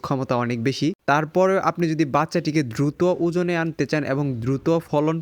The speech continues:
পেতে চান বা ডিম বাচ্চা পেতে চান, সেক্ষেত্রে আপনার দুই মাস পর্যন্ত আপনারা খাঁচায় পালন করতে পারেন।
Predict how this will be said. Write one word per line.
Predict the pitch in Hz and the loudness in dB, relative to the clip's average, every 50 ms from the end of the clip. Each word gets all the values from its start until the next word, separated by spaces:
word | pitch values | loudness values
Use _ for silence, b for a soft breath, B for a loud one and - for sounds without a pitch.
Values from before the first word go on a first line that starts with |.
| - | -2
পেতে | - 170 165 - 151 | -2 -2 -2 -2 -2
চান | - 143 131 127 | -2 -2 0 0
বা | 139 127 113 | -2 0 0
ডিম | 135 143 147 139 | -2 -2 0 0
বাচ্চা | 151 147 - - 160 156 - | -2 -2 -2 -2 -4 -2 -2
পেতে | 160 156 - 160 - | -2 -2 -2 -2 -2
চান, | - 117 117 - | -2 -2 -2 -2
সেক্ষেত্রে | - 143 143 156 - - 170 160 | -4 -2 -2 -2 -4 -4 -6 -4
আপনার | - 196 226 262 - - 117 | -2 -4 -4 -4 -4 -2 0
দুই | 143 170 165 165 | 0 2 2 0
মাস | 160 156 - - | -2 -4 -2 -2
পর্যন্ত | 170 165 156 180 175 165 185 175 | -2 0 0 -2 -2 -2 -2 -4
আপনারা | 175 - 170 175 180 180 - | -2 -2 -2 -2 -2 -4 -2
খাঁচায় | - 170 165 180 175 170 | -4 -2 0 0 0 0
পালন | 175 170 175 170 165 | 0 -2 -2 -2 -2
করতে | 180 165 - 170 151 | -4 -2 -2 -2 0
পারেন। | 139 120 110 | 0 0 0